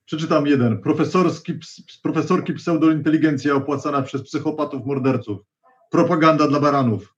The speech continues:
E, myślę, że to jest dość dobry, e, przedmiot dla, <laughs> dla analizy socjologicznej i także dla, e, dobre qui pro quo dla tej naszej debaty. I jedyne, co muszę powiedzieć, to, że faktycznie troszkę za mało powiedzieliśmy o następnej pandemii, bo nas troszeczkę te antyszczepionki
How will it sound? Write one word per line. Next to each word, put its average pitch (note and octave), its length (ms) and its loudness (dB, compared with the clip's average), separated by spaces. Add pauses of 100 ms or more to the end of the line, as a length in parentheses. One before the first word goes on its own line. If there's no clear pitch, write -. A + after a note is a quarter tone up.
(520)
E, - 200 2
myślę, F#3+ 300 2
że G3 160 0
to A3 220 2
jest B3 220 -2
dość A3+ 300 0
dobry, E3 420 2
e, A2+ 680 0
przedmiot C3+ 540 0
dla, B2 380 0 (300)
<laughs> - 80 -2 (300)
dla F3 180 -2
analizy E3 680 -2 (480)
socjologicznej D#3 840 0
i C#3 120 -4
także C#3 400 0
dla, B2+ 440 2 (440)
e, C#3+ 120 0
dobre F3+ 280 2
qui F#3 220 -6
pro G3+ 180 0
quo A#3 340 0
dla C3+ 120 6
tej C#3+ 140 0
naszej C#3 300 2
debaty. B2 500 0 (300)
I E3+ 380 -2
jedyne, G3+ 300 4
co G#3 120 -2
muszę F3+ 180 2
powiedzieć, E3+ 340 -2
to, F3+ 60 -4
że E3+ 120 0
faktycznie F#3 460 -2
troszkę F3+ 360 -2
za E3+ 80 -4
mało F3 180 -4
powiedzieliśmy D#3+ 480 -6
o - 20 -8
następnej D3+ 420 -8
pandemii, C#3+ 420 -4
bo C3+ 100 -4
nas B2 140 -4
troszeczkę C3 420 -10
te C3+ 140 -4
antyszczepionki C3 720 -8